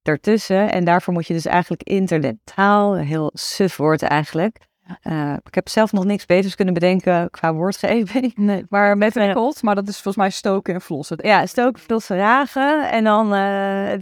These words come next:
Speaker 1: d-, dat je echt heel goed tussen je tanden komt. En, want daar zit dus ook nog heel veel troep en, eh, en aanslag.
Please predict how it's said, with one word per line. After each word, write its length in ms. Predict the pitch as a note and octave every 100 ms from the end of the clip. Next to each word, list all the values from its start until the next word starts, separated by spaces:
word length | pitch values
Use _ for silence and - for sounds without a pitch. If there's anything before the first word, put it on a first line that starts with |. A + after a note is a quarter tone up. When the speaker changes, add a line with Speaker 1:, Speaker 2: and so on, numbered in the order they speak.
| F#3
Speaker 1:
d-, 40 | G3
dat 140 | G#3
je 60 | -
echt 220 | A#3+ -
heel 160 | G#3 A#3
goed 160 | G#3+
tussen 280 | - A3 G3
je 60 | F3+
tanden 300 | A3+ A#3 A3+
komt. 300 | F#3+ G3 G3+
En, 280 | F3+ F3+
want 140 | G#3 F#3
daar 180 | G#3 G3
zit 140 | F#3+
dus 140 | E3
ook 140 | - F3+
nog 100 | E3+
heel 160 | D#3+
veel 120 | C#3+ D3+
troep 320 | - D3+ -
en, 220 | D3 C#3+
eh, 240 | C#3+ C#3
en 120 | - D3
aanslag. 540 | C3+ C3+ - - -